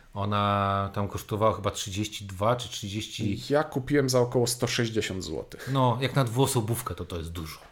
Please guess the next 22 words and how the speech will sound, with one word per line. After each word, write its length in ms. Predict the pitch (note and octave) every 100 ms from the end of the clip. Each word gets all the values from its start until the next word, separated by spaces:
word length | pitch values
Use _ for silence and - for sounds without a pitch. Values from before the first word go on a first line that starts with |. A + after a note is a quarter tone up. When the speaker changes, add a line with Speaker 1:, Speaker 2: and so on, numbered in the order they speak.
| _ G2+
Speaker 1:
nie 100 | F#2+
oszukujmy 460 | - F2+ F2 E2
się. 140 | D#2 - - - - -
I, 360 | A2+ A2+ A2 - - -
i 120 | A2
to 160 | -
też 260 | C3+ D3 -
wydaje 280 | B2+ B2+ A#2+
mi 80 | A#2+
się, 160 | B2
że 160 | G#2+ A2+
my 120 | A#2
jesteśmy 320 | A2+ A2 A#2+
trochę 200 | A#2 -
przyzwyczajeni 400 | G#2 A2 A#2 A2
do 60 | G2+
takich 240 | G#2 A2
dwuosobowych, 420 | G2+ G2+ G#2+ G2 -
które 160 | F#2
wydaje 260 | F#2+ B2 C#3
firma 280 | D3 C#3+ D#3+
Muduko. 480 | F3 D3 C#3 A#2+